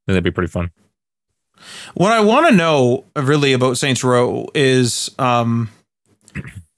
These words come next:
Speaker 2: like, I, in the original trailers, I suppose, or the original times they showed this off, you know, it was kinda made fun of and stuff, and I was kinda like, "Eh, like, I'm kinda out."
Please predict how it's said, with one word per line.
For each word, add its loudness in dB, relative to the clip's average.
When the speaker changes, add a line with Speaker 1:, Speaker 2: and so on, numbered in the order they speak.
Speaker 2:
like, -2
I, -8
in 6
the 4
original 2
trailers, 0
I -2
suppose, -2
or 2
the 2
original 0
times -2
they -2
showed -2
this -2
off, -2
you -2
know, -2
it 0
was -2
kinda -2
made -2
fun -2
of 0
and -4
stuff, -2
and -6
I -2
was -6
kinda -4
like, -2
"Eh, 0
like, -2
I'm -4
kinda -4
out." -6